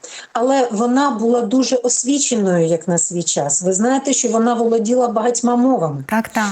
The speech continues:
Speaker 1: Звісно, якщо Толкін вигадав більше двадцяти мов для
Speaker 2: <laughs>
Speaker 1: ельфів, інших своїх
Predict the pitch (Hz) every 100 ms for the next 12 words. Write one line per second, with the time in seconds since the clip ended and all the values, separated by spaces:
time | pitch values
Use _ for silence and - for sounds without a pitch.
0 | 202 226 262 240 220 214 - 240 247 233
1 | 247 214 233 220 196 196 - - - -
2 | 202 240 - 233 196 233 240 226 240 208
3 | 214 233 240 240 185 190 190 220 240 247
4 | 240 190 214 247 269 233 - 240 247 254